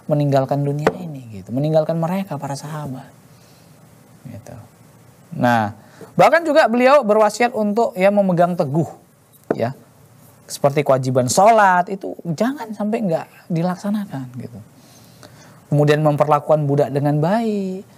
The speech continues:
karena Nabi khawatir ada para budak-budak nanti ketika Nabi sudah meninggal dunia dan nggak ada lagi yang memperhatikan mereka. Gitu. Dan juga beliau menjelaskan bahwasannya wahyu itu apa ke ciri-ciri kenabian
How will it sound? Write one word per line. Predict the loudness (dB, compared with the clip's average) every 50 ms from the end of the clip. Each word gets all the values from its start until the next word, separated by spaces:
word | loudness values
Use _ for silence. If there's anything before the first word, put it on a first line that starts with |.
| _ -12 -2
karena | 0 0 2 2
Nabi | 2 0 0 0
khawatir | -4 -4 -4 -4 -4 -8 -12 -6 -2 -2 0 2
ada | 2 2 2 2
para | 0 0 0 0
budak-budak | 0 2 2 2 2 2 0 2 2 0 0
nanti | -2 -2 -2 -2 0
ketika | -2 -2 -2 0 0 2 2 2 2 -2 -10 -20 -20 -8 0 2
Nabi | 2 4 2 2
sudah | 2 2 4 4 4 2 2 -4 -8 -10 -8 _
meninggal | 0 2 2 4 4 4 2 2
dunia | 0 0 2 4 4 2 2 2
dan | 2 2 4
nggak | 4 2 2 0 -4 -6
ada | -6 -4 -2
lagi | 0 0 0 0 -2
yang | -4 -4
memperhatikan | -4 -6 -6 -6 -8 -10 -10 -8 -6
mereka. | -4 -4 -4 -4 -4 -4 -6 -6 -6 -14 -20 -20 -20 -20 _ -20 -20 -20 -20 -20 _ -20 -20 -20 -20 -20 -20 -20 -20 -16 -12
Gitu. | -12 -12 -12 -14 -16 -18 -18 _ _ _ -20 -20 -20 -20 -20 -6 _
Dan | 2 2
juga | 4 4 4 2 2 0 -12 -20 -20 -16 _
beliau | 2 2 2 4 2
menjelaskan | 2 4 4 2 2 2 0 2
bahwasannya | 4 4 6 4 2 2 2 2 2 2 2 0 0 0 -2 -14 _ _ _ _ _ _ _ _ _ _ _ _ 2
wahyu | 4 4 4 4 2 2 2 0
itu | 0 0 0 0 2
apa | 2 2 2 0 -2 0
ke | 2 2 2 2 0 -4 -8 -16 _ _ _ _ _ _ _ _ _ _
ciri-ciri | -2 0 0 2 2 2 0 0 2
kenabian | 0 2 2 2 2 4 4 2 2